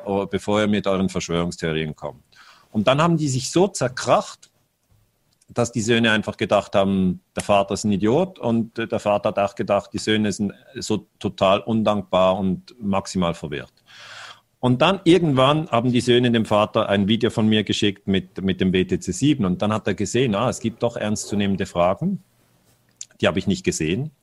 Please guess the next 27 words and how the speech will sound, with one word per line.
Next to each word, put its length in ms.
Und 100
dann 80
hat 100
der 60
Vater 380
mir 140
ein 100
Mail 180
geschickt 380
und 60
hat 60
gesagt, 300
„Herr 80
Ganser, 380
ich 100
möchte 240
mich 160
bei 80
Ihnen 160
bedanken“, 560
weil 140
ich 80
habe 120
danach 280
meine 240
Söhne 280
angerufen 680